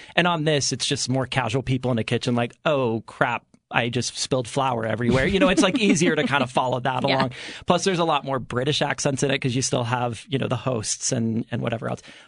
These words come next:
Speaker 1: Uh, also weird, Prue is still, she's in this one 'cause apparently they filmed it, like, a year ago. Or no, wait, what's the old judge's
Speaker 2: Oh,
Speaker 1: name?
Speaker 2: okay, yeah.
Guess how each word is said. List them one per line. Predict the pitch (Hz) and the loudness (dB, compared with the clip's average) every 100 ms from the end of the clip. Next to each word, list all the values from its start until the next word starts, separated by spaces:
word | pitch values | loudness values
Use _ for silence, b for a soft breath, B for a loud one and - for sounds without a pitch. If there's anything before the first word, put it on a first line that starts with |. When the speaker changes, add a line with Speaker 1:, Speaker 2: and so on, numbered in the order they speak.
| B | B
Speaker 1:
Uh, | 143 147 - | 0 0 0
also | 160 - 170 | -2 0 0
weird, | 143 147 147 131 113 _ _ | 0 0 0 -2 -6 _ _
Prue | - - 175 160 131 117 120 _ _ - | -10 -2 0 2 0 0 -2 _ _ -2
is | 151 135 - - - _ _ _ | -2 0 -2 -4 -8 _ _ _
still, | - - 139 123 113 113 - | -4 -2 0 -2 -2 -4 -4
she's | - 156 | -2 -2
in | - 127 | -2 -2
this | 107 104 - | -2 -4 -6
one | 127 - | -6 -4
'cause | 123 | -4
apparently | 117 123 117 117 | -4 -4 -4 -4
they | 110 | -4
filmed | 113 101 | -6 -6
it, | - | -8
like, | 113 - | -10 -10
a | 107 | -12
year | 110 110 | -12 -16
ago. | 104 - - | -18 -14 -2
Or | 170 | 0
no, | 170 | 2
wait, | 147 147 | 2 0
what's | 151 151 - | -2 -4 -2
the | 143 - | -2 0
old | 127 107 | -4 2
judge's | 240 233 214 | 2 2 0
Speaker 2:
Oh, | |
Speaker 1:
name? | 107 104 233 | -2 -4 -4
Speaker 2:
okay, | 190 165 | -2 -4
yeah. | 151 180 | -2 -2